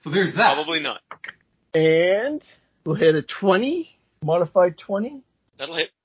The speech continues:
Speaker 3: Okay, so you'll need to roll a contested strength.
Speaker 2: Uh, I got twenty-four.
Speaker 3: All right,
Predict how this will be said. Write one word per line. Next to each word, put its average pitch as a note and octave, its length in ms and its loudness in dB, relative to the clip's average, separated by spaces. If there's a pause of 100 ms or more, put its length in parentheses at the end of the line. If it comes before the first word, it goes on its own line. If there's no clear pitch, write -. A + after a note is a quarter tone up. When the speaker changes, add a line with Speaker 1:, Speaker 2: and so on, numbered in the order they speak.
(220)
Speaker 3:
Okay, F#3 460 -4
so F#3+ 600 6
you'll A#3 400 2
need A#3+ 260 0
to A3+ 80 4
roll A3 400 6
a F#3 40 -4
contested F#3+ 720 -4
strength. - 460 -6 (1300)
Speaker 2:
Uh, G#2 1600 -6
I C3+ 120 0
got D3 180 2
twenty-four. B2 680 -4 (1200)
Speaker 3:
All E3 100 6
right, D3+ 120 2